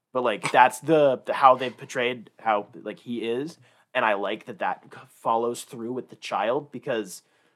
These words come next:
um, Daniel Logan playing Boba Fett when he was on the Clone Wars didn't do that to the same extent. Um, I think he might also be New-, from New Zealand. I might be wrong on that. Don't quote me. Um, he had some of that, but because, you know, Boba Fett is different, he has his own, he's, he was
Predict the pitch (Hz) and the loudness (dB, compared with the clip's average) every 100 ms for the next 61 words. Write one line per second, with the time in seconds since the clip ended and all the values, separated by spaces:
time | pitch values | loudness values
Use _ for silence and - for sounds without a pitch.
0 | _ _ 110 104 95 87 90 _ 131 135 | _ _ -4 -4 -4 -10 -18 _ -4 -2
1 | 139 139 123 123 139 139 - 123 117 110 | -2 -2 -2 -2 -4 -8 -2 0 0 -4
2 | 110 98 104 113 160 156 120 110 120 110 | -8 -8 -8 -4 0 0 -2 -10 -10 -8
3 | 95 107 110 120 117 123 123 - 214 208 | -4 -6 -6 -8 -6 -4 -6 0 0 0
4 | 190 190 185 180 131 151 156 170 196 190 | -2 2 2 2 -10 -8 -8 -6 -6 -6
5 | - _ - 107 92 87 - 127 247 381 | -10 _ -6 -4 -4 -12 -14 -12 -6 -4
6 | 247 135 107 123 117 85 90 82 - 98 | -2 0 0 -2 -6 -10 -14 -16 -18 -18
7 | 92 _ - 101 95 90 85 - 123 127 | -20 _ -16 -14 -12 -14 -14 -2 0 0
8 | 123 110 92 90 87 107 98 95 87 87 | -2 -4 -6 -8 -10 -10 -10 -12 -14 -20
9 | _ _ _ _ _ - 151 139 160 151 | _ _ _ _ _ 4 4 4 -2 0
10 | 156 - 135 156 156 143 113 127 110 92 | 0 -2 0 0 0 -4 -6 -6 -6 -6
11 | 98 101 110 110 104 - 104 85 85 90 | -6 -6 -6 -6 -6 -6 -12 -14 -16 -16
12 | 92 95 95 101 92 98 95 135 127 - | -14 -16 -14 -14 -14 -12 -12 -12 -16 -16
13 | - 160 156 | -10 -6 -6